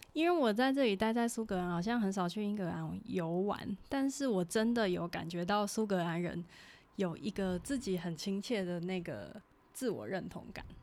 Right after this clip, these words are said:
而且像我们经过的那个垃圾桶啊，旁-，它上面都会贴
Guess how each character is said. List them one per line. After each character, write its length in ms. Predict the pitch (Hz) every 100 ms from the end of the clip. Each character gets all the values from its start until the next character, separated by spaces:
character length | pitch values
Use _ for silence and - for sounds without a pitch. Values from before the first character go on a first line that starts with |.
| - - - - -
而 120 | 226
且 240 | 269 226
像 220 | 214 277
我 60 | 247
们 200 | 196 180
经 160 | 208 214
过 140 | 226
的 80 | 202
那 80 | 208
个 140 | 202
垃 120 | 202
圾 220 | 190 196
桶 220 | 180 170 -
啊， 280 | - - - - -
旁-， 180 | - 185 -
它 140 | 214
上 140 | 220
面 140 | 208 196
都 60 |
会 120 | 196 196
贴 400 | - 185 180